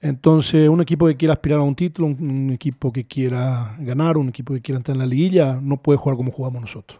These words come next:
El responsable soy yo, pero con la intensidad que jugamos, me parece a mí que algunos jugadores dejaron de, de hacer lo que venían haciendo. Eh, al final yo armo el equipo, pero me parece a mí que ellos también tienen que, eh, analizarse, saber de que hoy fuimos un equipo que,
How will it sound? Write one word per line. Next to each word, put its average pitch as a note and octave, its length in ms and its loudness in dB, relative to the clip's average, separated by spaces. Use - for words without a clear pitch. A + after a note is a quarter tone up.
El D3 80 2
responsable B2 480 -6
soy A#2+ 160 -6
yo, F3 240 4
pero C3+ 160 4
con C#3 120 2
la C3 60 4
intensidad C#3 440 4
que D#3+ 80 0
jugamos, F3 340 4
me D#3+ 60 4
parece D3 260 -2
a - 20 2
mí C#3+ 60 2
que C3 100 -2
algunos C3+ 260 4
jugadores C#3 520 2
dejaron B2+ 960 -2
de, B2 380 -4
de C3 140 -4
hacer D3 280 4
lo C3+ 160 4
que C3+ 120 -2
venían B2+ 300 2
haciendo. F3+ 460 4
Eh, C3 460 4
al B2+ 80 2
final C3 600 4
yo C3+ 220 4
armo B2+ 200 2
el B2 80 0
equipo, F3+ 380 2
pero C3+ 200 0
me B2+ 80 -2
parece C3+ 260 0
a C3+ 40 2
mí C3+ 100 2
que C3+ 140 -2
ellos A#2+ 180 0
también B2+ 240 -2
tienen B2+ 200 -2
que, A#2+ 200 -4
eh, C3 320 -4
analizarse, C#3+ 640 4
saber C3 300 0
de C3 80 0
que A#2+ 280 -2
hoy C#3 460 6
fuimos C3+ 340 0
un C3 80 0
equipo C3 360 -2
que, A2 380 -8